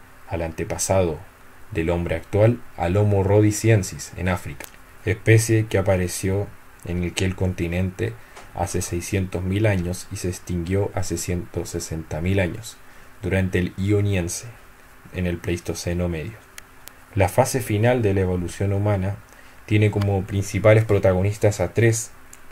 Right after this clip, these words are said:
especies inteligentes que durante un largo periodo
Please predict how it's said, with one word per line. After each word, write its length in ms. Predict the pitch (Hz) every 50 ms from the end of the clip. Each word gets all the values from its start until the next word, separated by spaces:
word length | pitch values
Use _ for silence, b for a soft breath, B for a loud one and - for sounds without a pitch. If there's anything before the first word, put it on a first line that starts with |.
| - -
especies 600 | - 95 - - - 104 95 87 - - 85 - -
inteligentes 840 | 87 85 - 87 87 85 85 - 107 98 82 82 - - - - - B B B B B B B B
que 100 | - 92
durante 420 | 87 85 87 87 87 85 - 87
un 160 | 80 80 78
largo 400 | 85 101 110 123 131 123 131 123
periodo 540 | 104 104 90 95 98 101 95 87 87 95